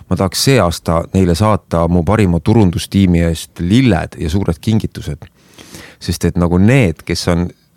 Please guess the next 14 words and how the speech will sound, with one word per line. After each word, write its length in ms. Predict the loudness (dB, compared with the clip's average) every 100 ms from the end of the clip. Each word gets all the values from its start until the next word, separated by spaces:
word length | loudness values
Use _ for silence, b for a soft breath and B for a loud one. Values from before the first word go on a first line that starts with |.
| _ _
kogu 220 | -6 -2 -2
see 220 | 0 -4 -2
interneti 800 | -2 0 -2 0 -2 -4 -2 -2 -2
asi, 320 | 0 0 0 -2
mis 140 | -2
selle 220 | -2 0 2
ümber 220 | 2 0
on 60 | 0
toimunud, 540 | 2 2 2 -2 -8 -16 B B B B B B B
jumal, 320 | 0 0 0 -4 -12 -6
aitäh 400 | -4 0 0 0 -2
teile 240 | -2 2
kõigile, 380 | 2 2 0 -2
et 80 | -6